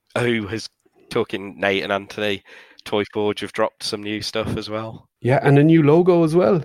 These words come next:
Speaker 1: Yes, very cool new logo.
Speaker 2: Yeah, I love
Speaker 1: And,
Speaker 2: it.
Speaker 1: uh, and one
Speaker 2: That's,
Speaker 1: of
Speaker 2: uh,
Speaker 1: the
Speaker 2: with, uh,
Speaker 1: oh,
Speaker 2: Sean
Speaker 1: sorry.
Speaker 2: Scavarna. He did the lo-,
Speaker 1: Yes.
Speaker 2: he did the logo with them, uh, from, uh,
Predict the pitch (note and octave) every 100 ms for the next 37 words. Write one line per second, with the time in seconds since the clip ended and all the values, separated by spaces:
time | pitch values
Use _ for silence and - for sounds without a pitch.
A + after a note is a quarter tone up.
0 | - G#2+ G#2 A#2+ A2 - F2+ G#2+ B2 -
1 | F#2 F#2 F2+ F2+ F#2 F2 G2 G2+ _ A#2
2 | G#2 - - G#2+ G#2+ A2 A2+ G2 - -
3 | _ _ _ - F2+ F2+ G2 - - A2+
4 | G#2+ A2+ A2+ - A#2 A2+ B2 A#2+ A#2+ B2
5 | A#2+ B2+ A2 F#2 - _ - - A2 A2
6 | G#2+ G#2+ A2 A#2 A2 A2 G#2+ G#2+ G#2+ G#2
7 | G2 G#2 G2+ - G#2 F#2+ F2+ _ _ _
8 | _ _ _ _ _ _ - A2 G2+ G2
9 | F#2 F#2+